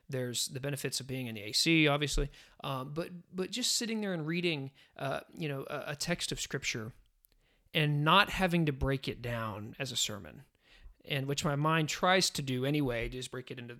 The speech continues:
three points and, and, and three points, you know, subpoints and all this kind of stuff. Um, but just being able to sit and read Scripture without having to teach that s-,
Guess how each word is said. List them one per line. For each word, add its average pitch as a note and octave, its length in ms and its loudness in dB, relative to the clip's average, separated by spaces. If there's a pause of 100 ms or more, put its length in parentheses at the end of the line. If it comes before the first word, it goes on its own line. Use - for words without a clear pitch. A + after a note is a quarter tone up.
three G2+ 180 -14
points F3+ 420 2
and, A#2 140 -10
and, A#2 160 -12
and A#2 180 -12
three C#3 140 -8
points, - 300 -6
you C#3 80 -6
know, - 80 -6
subpoints E3+ 500 -2
and B2 100 -10 (300)
all D3 80 2
this D3+ 140 2
kind D3 100 0
of C3 80 0
stuff. C3+ 300 -2 (240)
Um, A#2+ 440 -2
but E3+ 160 0
just F#3+ 220 0
being G3+ 160 2
able F3 160 0
to C#3 80 -2
sit - 300 2
and B2 160 -6
read A#2 380 -6 (800)
Scripture - 520 -2
without A#2 540 -4 (160)
having A#2+ 400 -8
to A2+ 60 -12
teach - 580 -4 (960)
that B2+ 240 -6
s-, - 160 -2